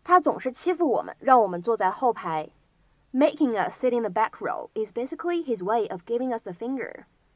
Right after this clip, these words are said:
那么在今天这期节目的末尾呢，请各位同学尝试翻译下面这样一个句子，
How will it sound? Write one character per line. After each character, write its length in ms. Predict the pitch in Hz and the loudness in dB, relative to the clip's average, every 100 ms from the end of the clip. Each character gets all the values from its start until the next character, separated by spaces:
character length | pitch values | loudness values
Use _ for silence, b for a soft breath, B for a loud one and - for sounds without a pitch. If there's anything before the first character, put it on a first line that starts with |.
| _ _ _ | _ _ _
那 80 | 277 | 0
么 120 | 277 | 2
在 140 | 277 269 | 2 2
今 100 | 311 | 2
天 80 | |
这 160 | 311 311 | 2 0
期 100 | 285 | -2
节 100 | 254 | -2
目 80 | 240 | 0
的 80 | 277 | 6
末 180 | 349 | 6
尾 120 | 277 190 | 6 4
呢， 160 | 175 - | -6 -8
请 200 | - 202 | -8 -2
各 100 | 262 | 0
位 80 | 269 | 2
同 180 | 240 | 2
学 120 | 247 240 | 0 -4
尝 200 | 240 202 | -4 -6
试 160 | 226 | -6
翻 220 | 226 262 | -2 -2
译 40 | 254 | 0
下 160 | 320 | 2
面 140 | 294 240 | 2 2
这 100 | 269 | 0
样 80 | 247 | 0
一 60 | |
个 60 | 240 | -2
句 180 | 277 247 | -4 -4
子， 260 | 202 170 | -4 -6